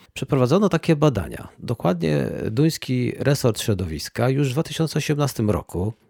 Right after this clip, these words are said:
przeprowadził takie badania i zwrócono uwagę, że cykl życia siatek zrobionych z różnych surowców jest rzeczywiście różny. I zbadano, ile razy przed spaleniem trzeba użyć konkretnej torby, by osiągnęła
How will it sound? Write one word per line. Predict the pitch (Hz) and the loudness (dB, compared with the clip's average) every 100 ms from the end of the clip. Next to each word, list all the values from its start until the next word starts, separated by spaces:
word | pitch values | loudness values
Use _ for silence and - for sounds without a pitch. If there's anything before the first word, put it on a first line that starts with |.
| - | -14
przeprowadził | - 117 110 110 104 | -8 -2 0 0 0
takie | 107 - | -4 -2
badania | 104 107 104 143 220 | -2 -2 -2 -2 -2
i | 185 | -2
zwrócono | 160 - 214 | -4 -2 0
uwagę, | 156 117 127 170 180 | 2 4 4 4 2
że | 143 | 0
cykl | - 165 151 131 | -2 -2 0 0
życia | 120 143 - 110 101 | 0 0 0 0 0
siatek | - 90 - 131 - - _ _ | -2 -4 -2 -4 -6 -16 _ _
zrobionych | 120 117 117 127 120 | 0 2 4 4 2
z | 104 | 2
różnych | 123 160 123 107 - | 2 2 0 -4 -8
surowców | - 98 107 139 - 127 123 - | -4 0 2 0 0 -2 -2 -6
jest | 113 110 117 - - | -4 -2 -4 -6 -12
rzeczywiście | 120 117 107 113 - 123 120 - - | -10 -8 -6 -6 -4 -4 -4 -8 -4
różny. | 196 165 73 - - - _ _ | 2 4 2 -6 -12 -16 _ _
I | 170 | -4
zbadano, | - 165 135 98 92 107 - - | 2 2 4 2 0 -8 -8 -2
ile | 170 151 | 0 4
razy | 117 98 98 165 - _ _ _ | 2 2 -2 -4 -6 _ _ _
przed | - 101 | -8 -6
spaleniem | - 104 98 90 139 175 _ | -2 -2 0 0 -2 -4 _
trzeba | - 170 175 | -4 0 2
użyć | - 147 165 151 | 4 4 2 2
konkretnej | 127 113 175 - 101 | -2 -2 -2 0 -2
torby, | - 113 135 147 160 | 0 0 2 2 2
by | 123 | 4
osiągnęła | 120 - 110 98 110 135 139 139 | 2 2 -2 0 4 6 6 4